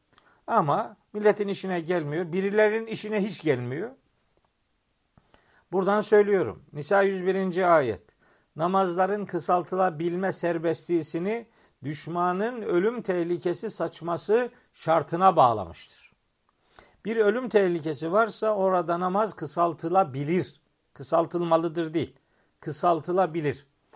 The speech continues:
Bu, o yolculuğun aslında savaş yolculuğu olduğu da devam eden ayetlerden anlaşılmaktadır. O zaman şimdi özel arabana bindin.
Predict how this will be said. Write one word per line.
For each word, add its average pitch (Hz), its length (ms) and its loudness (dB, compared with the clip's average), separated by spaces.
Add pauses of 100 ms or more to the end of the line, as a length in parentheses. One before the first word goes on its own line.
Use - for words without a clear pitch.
(300)
Bu, 220 260 4
o 247 80 6
yolculuğun 208 460 4
aslında 190 400 0
savaş 196 400 2
yolculuğu 170 420 0
olduğu 170 420 -2
da 208 220 0 (340)
devam 185 340 4
eden 156 200 0
ayetlerden 156 720 2
anlaşılmaktadır. 131 1040 -6 (720)
O 151 100 -6
zaman 170 440 0 (280)
şimdi 190 320 -2
özel 196 320 4
arabana 170 400 4
bindin. 214 420 -6